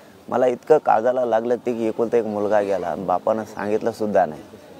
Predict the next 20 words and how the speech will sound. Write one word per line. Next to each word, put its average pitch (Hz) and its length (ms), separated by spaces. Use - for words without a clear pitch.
म्हणजे 123 200
आरक्षणासाठी 123 760
मराठ्यांची 113 600
कोणत्या 135 300
टोकाची 113 460
तयारी. 82 300
त्यामुळं 143 320
मग 147 140
आपलं 135 500
मनस्थिती 120 520
अशी 131 220
झाली 107 260
की - 80
चला 131 240
आपण 123 320
जीवच 127 320
समाजाला 113 420
अर्पण 107 260
केलाय 95 240
ना, 87 100